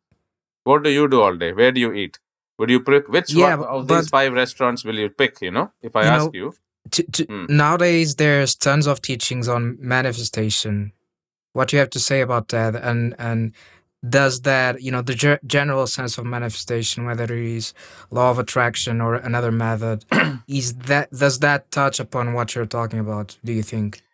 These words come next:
Speaker 1: We are going far beyond what they say in The Secret,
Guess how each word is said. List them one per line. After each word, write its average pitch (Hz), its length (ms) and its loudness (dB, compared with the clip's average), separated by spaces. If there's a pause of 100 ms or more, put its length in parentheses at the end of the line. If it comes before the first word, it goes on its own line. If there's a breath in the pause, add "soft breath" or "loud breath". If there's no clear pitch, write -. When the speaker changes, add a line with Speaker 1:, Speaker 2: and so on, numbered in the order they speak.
(160)
Speaker 1:
We 123 120 2
are 151 100 4
going 156 240 2
far 135 600 6
beyond 113 400 0
what 104 220 4
they 101 140 2
say 98 200 0
in 95 120 -2
The 90 80 -8
Secret, 113 640 2